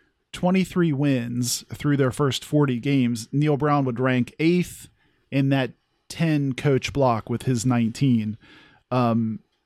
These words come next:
to match the average tenure of those coaches. Now, I took Neil, I took Don Nehlen out 'cause he just sort of skews the whole thing with his twenty-one seasons. But if you look at the rest of those coaches,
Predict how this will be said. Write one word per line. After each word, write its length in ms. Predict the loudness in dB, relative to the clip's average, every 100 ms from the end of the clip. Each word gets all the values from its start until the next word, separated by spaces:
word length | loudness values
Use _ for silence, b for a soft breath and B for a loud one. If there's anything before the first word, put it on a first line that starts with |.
| _ -8
to 160 | 0 2
match 340 | 2 0 0
the 180 | 0 0
average 680 | 0 -2 0 0 0 -4 -4
tenure 720 | -4 -2 0 2 0 -2 -2
of 240 | -2 0 2
those 300 | 0 0 -2
coaches. 500 | 0 0 0 0 0
Now, 140 | 2
I 120 | 0
took 240 | 2 0 2
Neil, 380 | 0 2 0 0
I 80 | 0
took 240 | 0 -2
Don 220 | 0 0 2
Nehlen 280 | 0 -2 -4
out 220 | -6 -2
'cause 180 | -2 2
he 100 | 0
just 220 | 0 0
sort 180 | -2 -2
of 60 |
skews 340 | -4 -2 -2 -2
the 80 | -2
whole 140 | -2
thing 220 | 0 0
with 100 | 0
his 180 | -4 -6
twenty-one 460 | 0 0 2 0 -4
seasons. 420 | -4 -4 -4 -4
But 180 | -2 -2 B B B B B
if 140 | -4 0
you 80 |
look 160 | 2 2
at 60 | 0
the 80 | 0
rest 300 | -2 -2 -2
of 100 | 0
those 220 | 0 0
coaches, 600 | -2 0 0 -2 -4